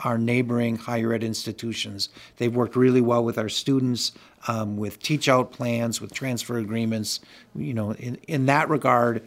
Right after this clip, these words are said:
um, we feel really good about how, um, the other institutions have helped us transition our students.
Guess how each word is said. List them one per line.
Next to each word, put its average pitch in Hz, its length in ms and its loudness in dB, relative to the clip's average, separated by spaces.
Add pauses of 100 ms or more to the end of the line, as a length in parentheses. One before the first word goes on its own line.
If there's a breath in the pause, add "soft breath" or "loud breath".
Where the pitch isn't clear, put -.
(360 loud breath)
um, 107 480 -2
we 131 180 -2
feel 135 220 2
really 120 300 4
good 117 260 0
about 104 400 -4 (200 soft breath)
how, 113 600 0 (320 loud breath)
um, 104 420 -6
the 139 160 2
other 143 220 4
institutions 117 640 -2
have 107 100 -6
helped - 280 -8
us 113 220 -2
transition 104 640 -8
our 101 100 -12
students. 95 560 -10